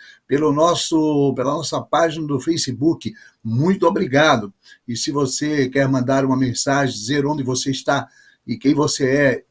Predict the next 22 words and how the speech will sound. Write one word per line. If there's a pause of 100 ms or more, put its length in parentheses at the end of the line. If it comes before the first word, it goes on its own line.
(120)
e
está
nos
assistindo (340)
aqui
no
Direto
ao
Ponto,
fique
à
vontade,
tá?
Manda
uma
mensagem
pela
nossa
página
do
Facebook, (400)
beleza?